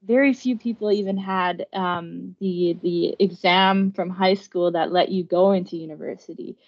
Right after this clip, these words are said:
So if you had any degree, no matter what grade, as long as you passed, you were good, you got any job you wanted, right? But now you can see it's getting tougher and tougher and to get into these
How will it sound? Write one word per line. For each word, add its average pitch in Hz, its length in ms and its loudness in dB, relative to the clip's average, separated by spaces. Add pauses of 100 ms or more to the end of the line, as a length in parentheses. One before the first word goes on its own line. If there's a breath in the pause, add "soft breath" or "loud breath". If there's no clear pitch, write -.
(140 soft breath)
So 208 120 2
if 220 140 4
you 269 120 4
had 196 340 2
any 277 300 6
degree, 185 480 -6 (100)
no 208 80 -10
matter 214 300 0
what 226 240 -2
grade, 170 260 -2
as 190 140 -12
long 233 180 0
as 214 140 -2
you 208 80 -10
passed, 180 440 -4
you 220 120 -4
were 208 120 -2
good, 175 220 -6
you 208 140 -2
got 165 260 -4
any 185 180 -6
job 156 300 -10
you 156 120 -12
wanted, 160 380 -6
right? 196 300 0 (540 loud breath)
But 180 100 2
now 226 300 4
you 202 160 2
can 185 180 -14
see 175 220 -6
it's 160 120 -10
getting 156 280 -8
tougher 208 320 -6
and 196 100 -4
tougher 185 300 -6
and 180 180 -8
to - 80 -20
get 175 180 -4
into 175 200 -10
these 170 200 -12